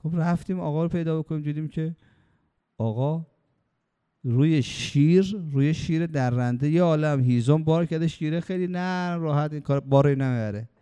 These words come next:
این تعجب کرد، وحشت ورش تو دیگه شیر.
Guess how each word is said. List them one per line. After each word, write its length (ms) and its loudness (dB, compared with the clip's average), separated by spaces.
این 160 6
تعجب 460 2
کرد، 160 -4
وحشت 300 0
ورش 320 0
تو 80 -4
دیگه 180 2
شیر. 480 -2